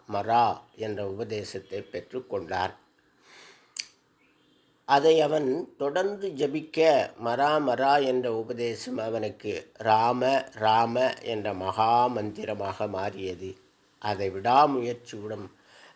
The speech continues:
சிரவணம், மனனம், நிதித்தியாசம் செய்து இறுதியாக அவன் தன்னை உணரும் நிலைக்கு உயர்ந்தான். அந்த ஞானியே பிற்காலத்தில் பெரிய பெரிய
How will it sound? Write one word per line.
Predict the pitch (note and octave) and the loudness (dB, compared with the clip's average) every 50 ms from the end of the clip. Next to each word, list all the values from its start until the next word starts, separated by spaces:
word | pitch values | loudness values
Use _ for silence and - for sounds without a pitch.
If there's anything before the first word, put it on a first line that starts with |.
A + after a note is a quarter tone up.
| _ - - | _ -4 0
சிரவணம், | A#2+ A#2 B2 C3 C#3 C3+ C#3 D3 D#3 D3 C3 G2 F2 - - | 2 4 4 4 4 2 2 2 0 0 -4 -6 -8 -12 -8
மனனம், | A2 A2+ A2+ A#2+ B2+ B2+ C3+ C#3+ C#3+ B2 G#2 F#2+ | -4 -4 -2 0 0 0 0 0 0 -2 -4 -4
நிதித்தியாசம் | A2+ A#2+ A#2+ C3+ B2+ - _ - A#2+ A#2 G#2+ G#2 - - G2+ G2 F#2+ | -6 -6 -8 -10 -12 -12 _ -2 -2 0 0 0 -2 -4 -6 -6 -8
செய்து | - - - G2 G2+ G2 F#2+ G2 F#2 F#2 | -10 -6 -4 -4 -4 -4 -8 -10 -8 -6
இறுதியாக | G#2+ A2+ B2 A#2+ B2+ B2+ B2+ B2+ B2+ B2+ - A#2 | -6 -6 -6 -4 0 2 4 4 4 2 0 -2
அவன் | A2 G#2+ G#2+ G2+ F#2 - | -2 -2 -2 -4 -6 -6
தன்னை | - G2 G2+ G#2 G#2 G2+ G2 | -6 -6 -4 -4 -4 -4 -4
உணரும் | F#2+ G2 G#2+ A#2 A#2 B2 A2+ G#2+ | -4 -4 -4 -4 -4 -4 -4 -4
நிலைக்கு | G#2 G#2 G2+ G#2 G#2 - - - - A2+ G2+ E2 - _ _ _ _ - G2 G2+ | -4 -4 -4 -6 -8 -8 -14 -8 -6 -6 -6 -6 -10 _ _ _ _ -10 -6 -2
உயர்ந்தான். | G#2+ A#2 B2 B2+ B2 A#2 A2 G#2 G2 G2+ G2+ - - _ _ _ _ _ _ _ _ _ _ _ _ _ | 0 0 2 2 0 0 2 2 2 2 0 -6 -18 _ _ _ _ _ _ _ _ _ _ _ _ _
அந்த | - - C#3 D3 C#3+ C#3 C3+ | 2 4 4 4 4 2 0
ஞானியே | B2 B2 C3 D3 D#3 F#3 F#3 F3+ F3 E3+ E3+ F3 F3 F3 - | 2 2 2 2 2 4 4 2 2 2 2 0 -2 -4 -6
பிற்காலத்தில் | C3 B2 - - - D3 D3 D3 D3+ D3 C#3 C3+ - D3 C#3 A2+ A2 B2 B2+ B2+ A#2+ _ _ _ _ _ _ | -8 -8 -8 -4 2 4 4 4 4 2 -2 -6 -8 -6 -6 -4 -4 -6 -6 -8 -10 _ _ _ _ _ _
பெரிய | B2 A#2+ C3 C#3 D3+ D#3 | -8 -6 -4 -2 -4 -2
பெரிய | B2+ C3 B2+ B2+ C3 B2+ B2 A#2 G2+ | 0 0 -2 0 0 0 0 0 0